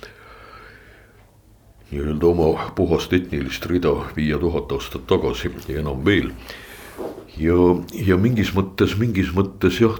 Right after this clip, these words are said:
tähendab, võib öelda, et pigem, pigem valgevenelastes ja päris või suurvenelastest on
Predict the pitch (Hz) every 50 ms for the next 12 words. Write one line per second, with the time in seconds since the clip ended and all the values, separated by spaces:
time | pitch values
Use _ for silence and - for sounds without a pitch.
0 | - - 90 82 82 82 82 80 87 82 82 90 82 98 98 95 92 - 85 82
1 | - - - 110 110 104 - 85 78 78 73 67 65 - - - - - - -
2 | _ _ _ _ _ _ _ _ _ _ _ _ _ _ _ _ _ _ _ _
3 | - - _ _ - - - - 90 85 80 - 80 71 67 69 69 71 73 71
4 | 69 - - - - - - - - - - - - - - - - - - -
5 | - - - - - 87 92 90 78 69 78 76 78 76 76 76 73 73 - -
6 | - 78 - - - 76 76 76 78 78 78 78 76 76 80 80 - - - -
7 | - - - - - - - - - - - - _ _ _ _ - _ _ -
8 | 92 87 85 80 73 - - - 69 67 - - 95 98 98 92 87 76 78 78
9 | 76 73 69 67 - - - - - - - - - - - - - - - -
10 | - - - _ _ _ _ - - - 78 80 80 76 71